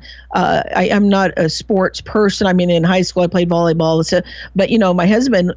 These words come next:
Pastor Lou, he was heading to professional football, right? And it was, you worked hard you, you,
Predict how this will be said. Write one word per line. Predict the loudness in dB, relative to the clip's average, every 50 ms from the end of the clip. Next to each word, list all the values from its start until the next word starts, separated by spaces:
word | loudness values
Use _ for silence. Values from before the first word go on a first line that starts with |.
| -4 -2
Pastor | -2 0 0 0
Lou, | 0 2 2 2
he | 2 2 2
was | 2 0 0 0
heading | 0 0 0 0 0
to | -2
professional | 0 -2 -2 0 0 -2 -2 -2 -4 -6 -4
football, | -2 -2 -2 0 0 -2 -2 -2
right? | -2 0 0 0 -2 -4 -6 -14 -20 -20 -14 -6 -2
And | 0 2
it | 2 2 2
was, | 2 0 0 0 0 0
you | 0 0 2
worked | 2 2 0 0 0
hard | -2 -2 -2 0 2 2 2 2 0 0
you, | 0 0 0 2 2 2 0 0
you, | 0 0 0 2 2 2 2 2 0 -2